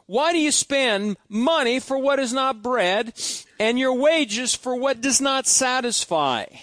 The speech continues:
Listen carefully to me and eat what is good, and let your soul delight itself in abundance. Incline your ear and come to me.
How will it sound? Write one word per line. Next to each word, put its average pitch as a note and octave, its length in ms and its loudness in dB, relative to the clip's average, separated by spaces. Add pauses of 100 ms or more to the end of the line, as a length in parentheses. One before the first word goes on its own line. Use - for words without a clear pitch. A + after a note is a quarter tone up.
(1600)
Listen B3+ 480 2
carefully B3+ 720 0
to C#4 280 -2
me B3+ 340 0
and G#3 280 -2
eat C4 340 -2
what G#3+ 300 0
is D#3+ 240 0
good, E3 560 -2 (180)
and F3+ 160 0
let G3+ 280 0
your G3+ 100 -2
soul C4+ 560 2
delight A3 460 2
itself F#3+ 560 0
in F#3+ 140 -2
abundance. D#3 680 -2 (180)
Incline C#4 640 2
your D4 300 0
ear C4+ 340 0
and A3+ 320 -2
come C#4 320 -2
to C#4 240 -2
me. A3 280 0